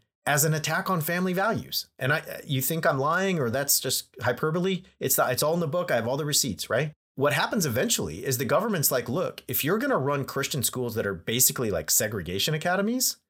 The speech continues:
we're not gonna let you be tax exempt. We're gonna just tax you because you can't be out here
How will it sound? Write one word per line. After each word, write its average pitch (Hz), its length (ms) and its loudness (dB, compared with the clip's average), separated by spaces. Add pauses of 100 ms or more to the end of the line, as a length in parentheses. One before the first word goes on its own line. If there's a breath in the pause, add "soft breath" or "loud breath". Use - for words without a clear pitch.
(140)
we're 127 200 4
not 247 180 2
gonna 233 180 0
let 180 200 0
you 156 100 0
be 165 120 0
tax 156 280 0
exempt. 147 480 -2
We're 113 120 -2
gonna 170 140 2
just 156 220 2
tax - 280 0
you 82 120 -2
because 110 320 0
you 123 80 -4
can't 135 400 -4
be 117 480 -2 (240 loud breath)
out 131 200 4
here 139 360 0